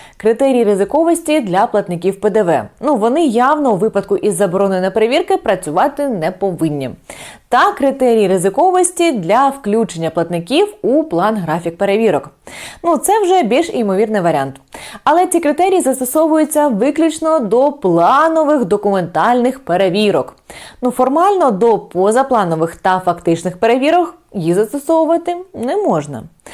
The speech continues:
Тож фактично Кабмін має ще сформулювати свої критерії для застосування цього мораторію. Також передбачено удосконалення ризик-орієнтованого підходу. Контролюючі органи мають націлювати перевірки на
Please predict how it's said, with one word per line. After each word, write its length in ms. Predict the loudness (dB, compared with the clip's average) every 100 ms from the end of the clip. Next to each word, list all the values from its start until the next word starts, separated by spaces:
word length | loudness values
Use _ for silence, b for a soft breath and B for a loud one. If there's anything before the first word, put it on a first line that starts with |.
| B B -2
Тож 200 | 0 0
фактично 720 | 0 -2 0 -2 -2 -2 -2
Кабмін 680 | 2 0 0 0 0 0 -2
має 380 | 0 0 0 -2
ще 320 | -4 -2 -2
сформулювати 760 | 0 -2 -2 -2 0 0 0 -2
свої 400 | -4 -4 -2 -2
критерії 720 | -4 -4 0 0 2 0 -2
для 340 | -2 0 0
застосування 760 | -2 -6 -10 -8 -6 -4 -6
цього 340 | -6 -6 -6 -6
мораторію. 680 | -4 -4 0 0 2 0 -4 -12 _ _ _ _
Також 460 | 2 2 2 -2
передбачено 800 | 0 0 0 0 -2 -2 -2 -2
удосконалення 760 | -2 -2 -2 0 2 2 2 0
ризик-орієнтованого 1040 | 0 0 0 0 -2 -2 -4 -4 -4 -4
підходу. 580 | -4 -6 -2 -2 -2 -10 -16 B B B
Контролюючі 640 | -4 0 2 2 0 0
органи 460 | 0 2 2 0 0
мають 400 | 2 2 2 0
націлювати 640 | -4 -2 -2 0 0 -2 -2
перевірки 520 | -2 0 0 -2 -6
на 240 | -4 -4